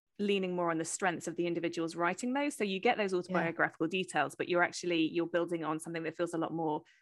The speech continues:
Speaker 1: true and authentic for the people writing it, whether it's, like, a self-help thing or it's, as you say, kind of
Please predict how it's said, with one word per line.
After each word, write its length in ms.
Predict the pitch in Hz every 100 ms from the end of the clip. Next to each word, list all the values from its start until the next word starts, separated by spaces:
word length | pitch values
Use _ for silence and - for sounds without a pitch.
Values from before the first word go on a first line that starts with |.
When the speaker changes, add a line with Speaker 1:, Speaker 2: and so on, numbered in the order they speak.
| _ _ _ -
Speaker 1:
true 300 | - 190 165
and 80 |
authentic 720 | 156 160 170 160 160 151 - _ _ _
for 100 | 185
the 80 | 147
people 360 | 180 170 170
writing 340 | 165 160 165 196
it, 80 | 175
whether 200 | 170 160
it's, 140 | -
like, 160 | - -
a 40 |
self-help 500 | - - - 226 214 -
thing 260 | 196 180
or 120 | 165
it's, 160 | 143 -
as 120 | 165 156
you 60 |
say, 200 | 160 156
kind 160 | 143
of 60 | 147